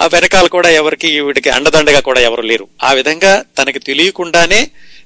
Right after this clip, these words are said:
తన చుట్టూతా ఉన్నవాళ్ళు ఆవిడని మోసం చేసి ఆవిడ ఆర్థిక పరిస్థితిని మరింతగా దిగజారుస్తూ వచ్చారు.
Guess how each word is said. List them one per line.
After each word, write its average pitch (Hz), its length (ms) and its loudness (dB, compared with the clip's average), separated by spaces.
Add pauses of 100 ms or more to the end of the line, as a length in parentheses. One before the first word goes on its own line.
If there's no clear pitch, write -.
(100)
తన 135 100 0 (120)
చుట్టూతా 165 380 -2
ఉన్నవాళ్ళు 147 640 0
ఆవిడని 127 240 0
మోసం 131 420 -6
చేసి 135 420 -4
ఆవిడ 117 260 -2
ఆర్థిక 127 380 0
పరిస్థితిని 117 460 -4
మరింతగా 123 500 0 (460)
దిగజారుస్తూ 113 520 -4
వచ్చారు. - 320 -4